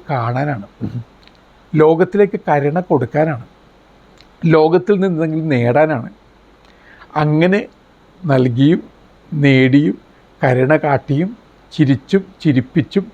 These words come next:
പാടിയും പാട്ട് കേട്ടും അങ്ങനെ അങ്ങനെ മുന്നോട്ട് പോകേണ്ടവരാണ് നമ്മൾ. സ്ലോ ഡൗൺ,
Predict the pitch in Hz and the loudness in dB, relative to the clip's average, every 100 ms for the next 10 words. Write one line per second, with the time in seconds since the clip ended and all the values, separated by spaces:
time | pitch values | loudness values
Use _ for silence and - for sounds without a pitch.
0 | - 127 127 135 156 - - 131 123 147 | -4 0 0 2 2 0 -2 0 0 -6
1 | 127 127 - 233 - _ _ _ _ 156 | -4 -4 -2 -2 -2 _ _ _ _ -6
2 | 165 185 175 165 160 135 135 143 135 120 | -4 -2 -2 -2 -2 -2 -2 -2 -2 0
3 | 127 135 131 127 127 120 120 - _ _ | 0 0 0 -2 -4 -6 -8 -12 _ _
4 | _ _ _ _ _ _ _ 160 139 135 | _ _ _ _ _ _ _ 0 2 2
5 | 120 | -2